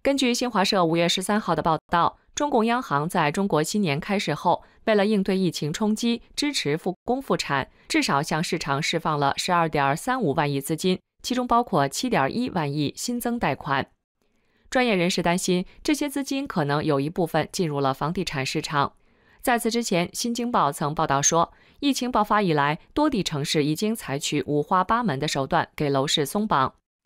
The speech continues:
房抵经营贷违规流入楼市，公积金贷款买房也已经发生。报道说，东莞使用住房公积金贷款买房，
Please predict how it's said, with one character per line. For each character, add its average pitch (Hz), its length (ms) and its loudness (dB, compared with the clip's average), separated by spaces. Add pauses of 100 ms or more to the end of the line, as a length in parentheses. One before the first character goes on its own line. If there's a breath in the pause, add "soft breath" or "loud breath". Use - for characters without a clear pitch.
(180)
房 233 260 0
抵 165 200 2
经 254 180 -4
营 170 160 -2
贷 202 300 0
违 170 180 2
规 277 200 0
流 147 220 2
入 151 140 2
楼 139 180 4
市， - 280 0 (260 soft breath)
公 285 180 0
积 277 140 -2
金 285 160 -2
贷 196 160 0
款 147 220 -2
买 139 180 0
房 147 360 0
也 156 140 0
已 143 120 -2
经 151 200 -4
发 165 200 0
生。 190 260 2 (400)
报 202 100 2
道 160 140 2
说， 175 320 2 (340 soft breath)
东 294 160 0
莞 175 220 2
使 160 160 -2
用 156 180 0
住 190 160 2
房 170 240 0
公 247 200 -2
积 247 100 -6
金 254 260 -4
贷 156 160 0
款 147 220 -2
买 139 160 0
房， 143 300 0